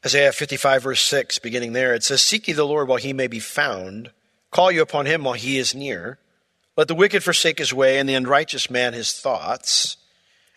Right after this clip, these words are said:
And let him return unto the Lord. And the Lord will have mercy upon him, to our God, for he will abundantly pardon. For my thoughts are not your thoughts, neither are your ways my ways." That's why they need to get rid of their thoughts,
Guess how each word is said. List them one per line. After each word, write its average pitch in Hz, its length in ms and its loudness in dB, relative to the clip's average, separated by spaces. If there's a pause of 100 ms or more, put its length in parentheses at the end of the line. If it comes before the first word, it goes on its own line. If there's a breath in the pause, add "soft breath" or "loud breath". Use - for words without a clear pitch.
And 160 100 2
let 165 120 4
him 175 140 0
return 170 340 -2
unto 156 300 -4
the 156 120 0
Lord. 170 400 -10 (160)
And 117 200 -4
the 135 80 -2
Lord 117 260 -4
will 113 80 -4
have 123 120 -4
mercy 113 300 -2
upon 113 240 -8
him, 117 240 -6 (240)
to - 140 -8
our 117 100 0
God, 107 380 -2 (480 soft breath)
for - 100 -14
he 120 100 -6
will 127 120 2
abundantly 135 400 -2
pardon. 175 340 -6 (1000)
For 143 260 -4
my 139 140 2
thoughts 202 360 0
are 165 40 0
not 160 180 -2
your 156 120 -2
thoughts, - 600 -6 (720)
neither 147 220 2
are 165 40 0
your 170 140 2
ways 156 320 2
my 160 140 0
ways." 156 220 0
That's 151 180 0
why 170 100 6
they 165 120 0
need 165 80 -4
to 160 40 -4
get 175 160 0
rid 165 140 0
of 127 100 -4
their 147 180 2
thoughts, - 600 0